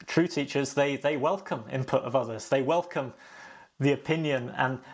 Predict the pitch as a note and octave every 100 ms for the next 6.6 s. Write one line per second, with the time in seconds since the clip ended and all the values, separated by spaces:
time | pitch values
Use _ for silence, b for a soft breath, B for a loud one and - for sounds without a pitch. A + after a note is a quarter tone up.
0 | B - - D#3+ D#3 - D3+ B2+ B2 B2+
1 | A2+ C3+ D3+ D3+ C#3+ B2 B2+ B2+ A#2+ -
2 | D3 D3 C3+ C3 C#3 C3+ A#2+ A#2+ A#2+ A#2+
3 | A#2+ A#2 G2+ - _ _ _ _ _ _
4 | _ - - - B B - C3+ E3 E3+
5 | C3+ C#3+ D#3 E3 C#3+ - C3 D3 C3 -
6 | D3 - C3 - C3+ A#2+